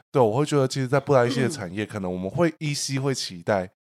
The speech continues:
Speaker 1: 也许会有女老师的加入，注入一个另外一种呈现方式。
Speaker 2: 对啊，你看像英雄战记就，就做这件事情啦。
Speaker 1: 对啊，其实即便那个女生的声音就只有一位老师配，或者说
Speaker 2: 两位、两三位啦。
Speaker 1: 两位，对，对，对，对。可是其实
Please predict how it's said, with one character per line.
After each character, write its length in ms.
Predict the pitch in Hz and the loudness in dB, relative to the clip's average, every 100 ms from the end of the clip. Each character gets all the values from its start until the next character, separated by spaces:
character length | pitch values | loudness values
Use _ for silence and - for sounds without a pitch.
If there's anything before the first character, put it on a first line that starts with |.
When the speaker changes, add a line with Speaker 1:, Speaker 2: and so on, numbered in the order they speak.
| _ _ - | _ _ -4
Speaker 1:
也 120 | 117 | 0
许 220 | 120 123 | 0 -2
会 180 | 101 127 | -2 0
有 140 | 110 | 0
女 160 | 92 101 | -2 -2
老 140 | 104 | -2
师 220 | 87 - 92 | -2 -8 -8
的 60 | |
加 260 | 87 95 87 | -6 -6 -6
入， 220 | 95 90 - | -8 -10 -10
注 200 | - 151 | -2 2
入 220 | 151 147 | 4 2
一 60 | 120 | 0
个 140 | 117 | -2
另 200 | 110 123 | -2 2
外 160 | 123 107 | 4 2
一 80 | 104 | 0
种 180 | 85 | -6
呈 200 | 80 90 | -8 -10
现 140 | 85 131 | 2 4
方 120 | 117 | 6
式。 40 | |
Speaker 2:
对 0 | |
啊， 20 | 117 | 6
你 120 | 123 | 4
看 140 | 139 | 4
像 160 | 147 151 | 4 4
英 120 | 156 | 6
雄 200 | 151 127 | 6 6
战 200 | 135 131 | 6 6
记 140 | 127 | 4
就， 140 | 127 127 - - _ | 4 2 2 -6 _
就 120 | 139 | 2
做 240 | 127 131 117 | 6 8 6
这 120 | - | 2
件 260 | 87 104 87 | 0 0 0
事 220 | - 87 | -2 -4
情 240 | 69 - - | -6 -6 -8
啦。 240 | 50 53 117 | -10 -6 -2
Speaker 1:
对 100 | 202 | 2
啊， 80 | 190 | 2
其 140 | 175 | 0
实 160 | 170 180 - _ _ _ - - | -4 -6 -8 _ _ _ -20 -16
即 160 | - 120 | -8 0
便 160 | 170 170 | 2 4
那 60 | |
个 80 | 165 | 6
女 180 | 127 95 | 4 2
生 220 | 117 113 | 0 0
的 100 | 107 | 0
声 180 | 92 104 | 0 -4
音 140 | 104 | -6
就 100 | 101 | -6
只 120 | 110 | -4
有 120 | 104 92 | -4 -6
一 80 | 98 | -6
位 160 | 95 104 | -2 0
老 180 | 90 | -2
师 200 | 85 95 | -4 -12
配， 220 | 90 107 90 | -10 -10 -6
或 140 | 95 | -6
者 140 | 90 | -6
说 340 | 87 92 90 92 | -8 -10 -8 -6
Speaker 2:
两 200 | - 123 | 0 2
位、 300 | 123 123 87 | 4 4 2
两 160 | 113 101 | 2 2
三 220 | 90 117 | 4 4
位 160 | 131 123 | 4 4
啦。 140 | 101 | 2
Speaker 1:
两 100 | 113 | 2
位， 80 | 127 | 0
对， 20 | |
对， 260 | 120 120 120 | 2 2 2
对， 140 | 120 | 0
对。 0 | |
可 120 | 107 127 | 0 -2
是 140 | 175 | -2
其 160 | 175 151 | -2 -2
实 200 | 151 | -2